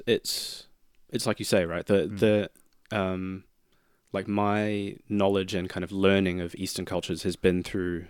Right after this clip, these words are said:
Speaker 1: my parents and my family and the way that I have been raised, right?
Speaker 2: Yeah, yeah.
Speaker 1: Um,
Speaker 2: Was that very
Speaker 1: and
Speaker 2: Eastern or was that
Speaker 1: it's
Speaker 2: kind of mixed?
Speaker 1: Uh,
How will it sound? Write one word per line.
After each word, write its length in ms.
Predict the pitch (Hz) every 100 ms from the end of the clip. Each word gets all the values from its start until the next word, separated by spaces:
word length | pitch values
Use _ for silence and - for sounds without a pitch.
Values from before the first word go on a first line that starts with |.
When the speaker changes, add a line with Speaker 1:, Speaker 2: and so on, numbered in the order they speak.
| -
Speaker 1:
my 80 | 90
parents 380 | - 95 90 -
and 60 |
my 60 | 82
family 320 | - 87 87
and 100 | 87
the 40 | 87
way 160 | 87
that 100 | 85
I 100 | 80
have 140 | 80 -
been 140 | 80
raised, 360 | 92 - - -
right? 100 | 117 - - -
Speaker 2:
Yeah, 180 | 101 - _ -
yeah. 20 |
Speaker 1:
Um, 420 | 95 92 90 85 - _ _
Speaker 2:
Was 140 | 135 127
that 140 | 156
very 280 | - 143 143
Speaker 1:
and 80 | 139
Speaker 2:
Eastern 360 | 165 185 233 160
or 20 |
was 80 | 110
that 60 |
Speaker 1:
it's 80 | 113
Speaker 2:
kind 100 | 117
of 80 | 90
mixed? 440 | 104 - - - - - - - - - - - - -
Speaker 1:
Uh, 580 | 147 165 180 180 180